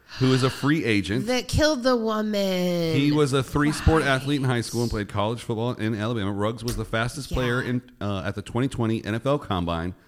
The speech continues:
Speaker 1: and was selected by the Las Vegas Raiders with the twelfth pick of the first round of the twenty twenty N F L Draft.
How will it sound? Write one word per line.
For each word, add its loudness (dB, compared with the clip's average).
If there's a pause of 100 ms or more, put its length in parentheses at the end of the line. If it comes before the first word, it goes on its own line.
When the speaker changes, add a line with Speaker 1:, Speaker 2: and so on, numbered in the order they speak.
(400)
Speaker 1:
and -2
was -4
selected -4
by 0
the -4
Las -4
Vegas -2
Raiders -4 (640)
with -10
the -6
twelfth -4
pick -2
of -10
the -6
first -6
round -6
of -10
the -8
twenty -8
twenty -8
N -8
F -10
L -6
Draft. -8